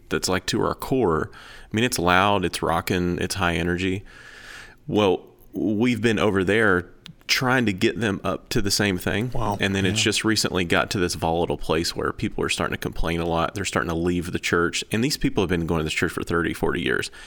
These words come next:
Speaker 1: And it's not just one or two. We're talking, like, multiple dozens of people.
Speaker 2: Yeah.
Speaker 1: There's a group of seniors there. It's about two hundred people, like, seventy-five and up. So what, uh, we did was,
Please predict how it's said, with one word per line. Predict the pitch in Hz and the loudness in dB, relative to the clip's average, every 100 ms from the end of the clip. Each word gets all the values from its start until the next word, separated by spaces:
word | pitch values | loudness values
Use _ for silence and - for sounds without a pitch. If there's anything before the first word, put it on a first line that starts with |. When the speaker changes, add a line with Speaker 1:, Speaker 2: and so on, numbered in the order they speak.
| - - | -8 -2
Speaker 1:
And | 113 | 0
it's | - | 2
not | 131 95 | 2 0
just | 101 | 0
one | 104 92 | 0 2
or | 82 | 2
two. | - 90 92 107 - - - | 0 0 0 -2 -10 -20 -6
We're | 107 | -2
talking, | 127 120 98 | 0 0 2
like, | 82 78 - - - | 2 0 -6 -12 -2
multiple | 92 - - 82 | 0 0 0 -2
dozens | 82 - 85 85 87 85 - | 0 -2 0 0 -2 -4 -6
of | 117 - | -10 -6
people. | 98 - - - - - | -4 -4 -4 -6 -12 -10
Speaker 2:
Yeah. | 107 98 - - | -8 -8 -10 -2
Speaker 1:
There's | 101 95 | 2 2
a | |
group | 82 117 117 | 2 2 2
of | 98 | 2
seniors | - 117 110 87 | 2 2 2 2
there. | 85 82 | 2 0
It's | 92 | 0
about | 90 - | 0 0
two | - 90 | 0 0
hundred | 92 82 | 0 0
people, | 104 - 80 | -2 -2 -2
like, | 78 - - | -2 -4 -6
seventy-five | - 104 92 82 82 80 | -4 -2 -2 0 -2 -2
and | 85 | -2
up. | 92 - - - | -2 -4 -8 -4
So | - 98 87 85 - - - - - - | 0 2 2 -2 -8 -20 -20 -20 -20 -10
what, | - 92 101 101 - - | -4 0 2 2 0 -2
uh, | 107 90 90 71 | 0 2 2 0
we | 92 113 | 0 0
did | 92 107 113 82 85 | 0 2 2 2 0
was, | 92 90 85 85 82 - | 0 2 2 0 0 -4